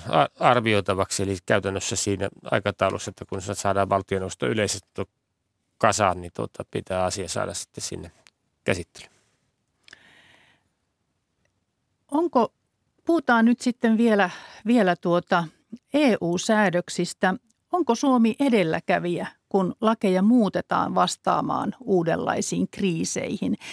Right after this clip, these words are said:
Speaker 2: Esimerkiksi siihen, että turvapaikkaa hakevia ihmisiä järjestetään isoja määriä rajalle.
Speaker 1: Osittain kyllä, osittain ei. Siis tämä turvapaikanhakijoiden kysymys on nyt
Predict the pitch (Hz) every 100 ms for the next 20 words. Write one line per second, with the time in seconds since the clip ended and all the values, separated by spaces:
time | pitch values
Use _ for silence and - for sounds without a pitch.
0 | - 202 202 175 196 247 - 233 240 208
1 | 185 170 170 - 170 - - 180 165 -
2 | 180 - 170 175 170 - 170 180 165 -
3 | - - 190 202 185 - - - - -
4 | 240 269 190 - 247 - 240 220 202 214
5 | 185 - 226 _ _ _ _ _ _ _
6 | _ 139 139 160 - 135 127 - 127 117
7 | 101 98 - _ _ - - 123 - -
8 | 107 107 101 95 95 117 113 107 147 151
9 | 139 127 113 110 110 117 107 - 104 110
10 | 104 104 98 - 104 104 98 95 _ _
11 | _ _ _ _ _ _ - 107 - -